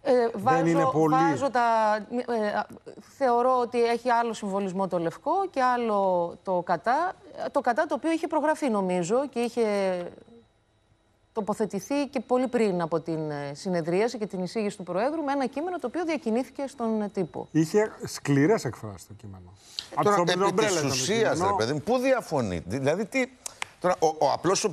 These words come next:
Speaker 3: ο, ο ψηφοφόρος του σύριζα σου λέει, «Κάτσε, ρε παιδί μου, κλειστέ σε ένα δωμάτιο οκτώ ώρες».
Speaker 1: Ε,
Speaker 3: Και
Speaker 1: ε,
Speaker 3: τι λέγανε εκεί μέσα, ας πούμε;
Speaker 1: είδατε,
Speaker 3: Δηλαδή, σ-, πού διαφωνούνε;
Speaker 1: νομίζω ότι η ερώτησή σας, ε, περιλαμβάνει και την απάντηση. Ακριβώς.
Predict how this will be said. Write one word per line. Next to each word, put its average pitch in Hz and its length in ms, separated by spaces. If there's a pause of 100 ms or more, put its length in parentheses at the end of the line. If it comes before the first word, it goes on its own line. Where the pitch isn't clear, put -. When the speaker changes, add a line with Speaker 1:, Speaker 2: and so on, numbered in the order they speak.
Speaker 3:
ο, 123 340
ο 117 40
ψηφοφόρος 117 440
του - 60
σύριζα 180 240
σου - 100
λέει, 180 100
«Κάτσε, 202 260
ρε 123 60
παιδί 85 100
μου, 85 60
κλειστέ 165 340
σε 151 80
ένα 165 100
δωμάτιο 156 260
οκτώ - 180
ώρες». 80 320 (540)
Speaker 1:
Ε, 269 40
Speaker 3:
Και 233 60
Speaker 1:
ε, 202 40
Speaker 3:
τι 302 140
λέγανε 165 420
εκεί 98 160
μέσα, 87 280
ας - 80
πούμε; 113 120
Speaker 1:
είδατε, 202 160
Speaker 3:
Δηλαδή, 220 240
σ-, - 160
πού 311 160
διαφωνούνε; 254 480
Speaker 1:
νομίζω 285 220
ότι 262 240
η 220 40
ερώτησή 247 420
σας, - 200
ε, 214 300
περιλαμβάνει 202 500
και 202 120
την 175 160
απάντηση. 156 420
Ακριβώς. 185 680